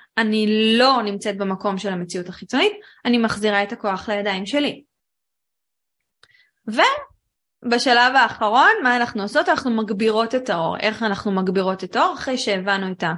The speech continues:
את הדבר הזה שאנחנו רוצות להיות, אנחנו הופכות להיות הדבר הזה. איך אנחנו הופכות להיות הדבר הזה?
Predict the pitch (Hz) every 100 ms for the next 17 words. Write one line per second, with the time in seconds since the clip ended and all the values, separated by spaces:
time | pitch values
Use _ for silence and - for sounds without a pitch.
0 | - - - _ _ _ _ - 202 226
1 | 196 180 226 269 247 220 202 202 214 196
2 | 196 208 202 233 302 247 - 214 208 277
3 | 294 311 302 254 269 285 311 226 165 _
4 | - - - 320 381 320 277 254 240 -
5 | 247 254 240 233 208 185 185 165 170 180
6 | 190